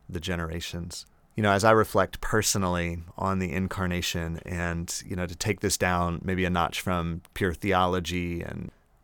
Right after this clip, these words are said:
as I reflect on, you know, my kind of fifteen years, twenty years now of trying to follow God, when I have come to these deep places of pain or questioning or wondering or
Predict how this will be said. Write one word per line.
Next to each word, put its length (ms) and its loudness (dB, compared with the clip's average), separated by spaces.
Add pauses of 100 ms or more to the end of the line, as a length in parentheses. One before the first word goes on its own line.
(160)
as 140 6
I 100 12
reflect 480 6
on, 400 4 (280)
you 120 -4
know, 80 -2
my 380 -2 (120)
kind 160 -8
of 60 -6
fifteen 480 -4
years, 300 -4
twenty 280 -2
years 320 -2
now 300 0
of 280 -8
trying 180 -4
to 40 -6
follow 360 -2
God, 420 0 (340)
when 160 0
I 140 4
have 220 2
come 320 0
to 120 -4
these 300 -2
deep 220 -4
places 520 -2
of 220 -4
pain 520 -4
or 340 -4
questioning 760 -4
or 320 -4
wondering 720 -2
or 540 -6